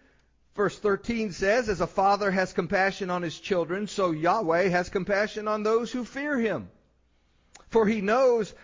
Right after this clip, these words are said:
how we are formed. He remembers that we are dust." Now, here's the key to this.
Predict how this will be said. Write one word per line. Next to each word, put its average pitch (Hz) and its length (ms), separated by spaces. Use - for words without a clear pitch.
how 240 360
we 220 300
are 196 240
formed. 240 500
He 202 140
remembers 190 560
that 175 160
we 180 160
are 175 80
dust." 185 360
Now, 143 100
here's 262 360
the 208 80
key 254 300
to 156 100
this. 135 400